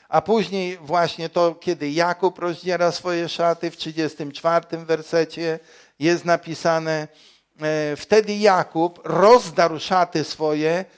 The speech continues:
i włożył wór na biodra”. Więc widzimy żal, niezwykły żal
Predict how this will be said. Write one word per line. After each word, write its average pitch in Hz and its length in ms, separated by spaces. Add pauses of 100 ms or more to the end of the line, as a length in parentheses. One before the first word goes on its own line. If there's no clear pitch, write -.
(140)
i 165 120
włożył 185 560
wór 180 580
na 160 200
biodra”. 113 720 (440)
Więc 156 360
widzimy 196 680 (500)
żal, 160 640
niezwykły 165 640
żal 156 480